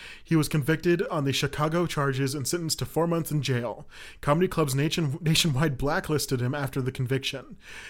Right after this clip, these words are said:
He spent years going through appeal processes, but he died of drug overdose before he could be completed.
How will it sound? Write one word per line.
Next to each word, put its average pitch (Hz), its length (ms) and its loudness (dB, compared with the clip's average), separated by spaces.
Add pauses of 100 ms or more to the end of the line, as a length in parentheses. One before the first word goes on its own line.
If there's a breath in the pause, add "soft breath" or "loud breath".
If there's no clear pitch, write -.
(100)
He - 100 -2
spent 165 280 2
years 180 340 8
going 165 260 2
through 151 240 0
appeal 151 260 4
processes, 135 560 0
but 131 140 -4
he 120 80 -2
died 135 300 2
of 135 100 0
drug 139 260 -2
overdose 127 420 0
before 120 300 -4
he 123 60 0
could 120 140 -8
be 120 80 -4
completed. 113 560 -8